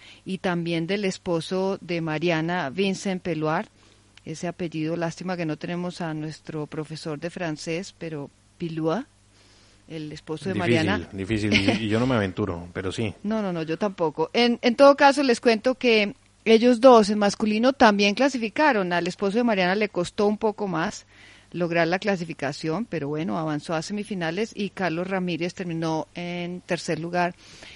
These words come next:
Speaker 1: en, en el total. Así que tres participantes en B M X, eh, por Colombia y los tres avanzaron a semifinal. Para mí es un gran resultado.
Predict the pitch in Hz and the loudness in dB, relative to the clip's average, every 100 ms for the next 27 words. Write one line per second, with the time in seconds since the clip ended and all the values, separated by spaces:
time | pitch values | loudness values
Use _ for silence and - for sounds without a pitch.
0 | - _ 170 165 160 165 165 151 165 151 | -20 _ -8 -6 -6 -4 -4 -2 -4 0
1 | 185 160 151 - - - 165 180 214 - | 4 4 2 -14 -20 -12 -8 -4 -4 2
2 | 233 254 - _ _ _ 262 277 302 359 | 4 4 0 _ _ _ 10 12 12 10
3 | - 320 285 254 214 208 220 190 165 - | 6 4 4 -2 -2 0 2 2 0 -6
4 | 160 180 175 170 247 262 254 254 285 - | -8 -6 -2 0 2 4 4 4 2 2
5 | 320 330 - - - - _ - 175 170 | -2 -2 -8 -16 -20 -20 _ -8 -6 -4
6 | 165 - 175 - 180 226 247 240 - 240 | -6 -4 -4 0 2 2 2 -2 0 2
7 | 233 220 - 240 190 165 - - 175 170 | 4 2 0 0 2 0 -6 -4 -2 -2
8 | 180 165 190 190 185 165 175 202 180 170 | -2 -2 -2 -2 -2 -6 -2 -2 -2 -4
9 | 156 175 262 - 185 - 196 190 - 165 | -6 -2 -4 -4 -6 -6 -8 -10 -10 -4
10 | 196 175 156 160 - 147 147 85 | -2 0 -2 -8 -10 -10 -8 -10